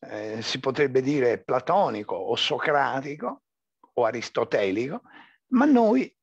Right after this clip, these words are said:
appartenendo alla, mm, eh, tradizione che apparteniamo, diciamo come fosse un dialogo upanishadico. Quindi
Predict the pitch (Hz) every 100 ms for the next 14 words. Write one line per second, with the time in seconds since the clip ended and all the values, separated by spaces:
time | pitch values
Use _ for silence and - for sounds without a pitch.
0 | _ - 147 156 143 147 151 147 127 120
1 | 113 117 - 120 110 101 101 101 104 110
2 | 110 110 107 113 - - 113 107 - 202
3 | 202 110 101 101 98 - 196 247 214 135
4 | 127 123 147 247 _ _ _ 247 170 113
5 | 101 101 113 - 208 202 - 135 - 135
6 | 135 127 120 120 120 113 - _ _ _
7 | _ _ _ _ _ _ _ 196 202 165
8 | 139 - 78 76 82 80 - _ _ _
9 | _ _ _ _ _ _ _ - - _
10 | _ _ _ _ _ 190 202 185 180 175
11 | 151